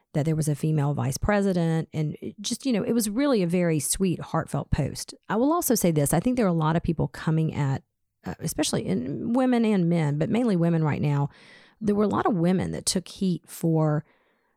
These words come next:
telling daughters, our daughters or our girls, "This is a great day."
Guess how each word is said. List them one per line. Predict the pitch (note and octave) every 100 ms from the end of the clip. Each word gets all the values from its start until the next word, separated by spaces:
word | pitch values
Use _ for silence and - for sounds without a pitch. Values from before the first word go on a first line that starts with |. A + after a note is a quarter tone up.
| _
telling | - G3+ F#3+ G3 F#3 F#3 A3 G3+
daughters, | E3+ D#3+ E3 D3 - -
our | - D#3
daughters | D3+ D3 A2 D2 G2
or | - D#3
our | D#3
girls, | D#3 D#3 D3 A#2 D3+
"This | G3+ F#3+
is | G3
a |
great | F3+ D3+ C#3
day." | - C3 G1+ G1+